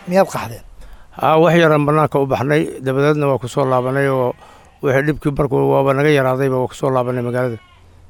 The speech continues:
Speaker 1: Eh, dad maqanna way jiraan miyaa weli?
Speaker 2: Dad maqanaa jira oo weli aan magaalada soo gelin oo xoogaa ba-, magaalada iska, ka fogaaday.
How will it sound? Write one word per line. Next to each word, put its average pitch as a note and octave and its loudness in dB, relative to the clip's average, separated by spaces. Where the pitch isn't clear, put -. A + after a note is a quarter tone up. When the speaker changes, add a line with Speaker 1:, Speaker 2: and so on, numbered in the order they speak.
Speaker 1:
Eh, C3 -16
dad F3+ 0
maqanna D#3+ -2
way E3+ 2
jiraan D3 -4
miyaa D3+ -4
weli? C#3+ -4
Speaker 2:
Dad D3+ 0
maqanaa C#3+ 0
jira C#3 0
oo C3+ 2
weli D3 -2
aan C3 -2
magaalada C#3 0
soo C#3 -4
gelin C3+ -2
oo B2 -2
xoogaa C3 2
ba-, B2+ -2
magaalada C#3 -2
iska, E3 -4
ka D#3+ 2
fogaaday. C#3 0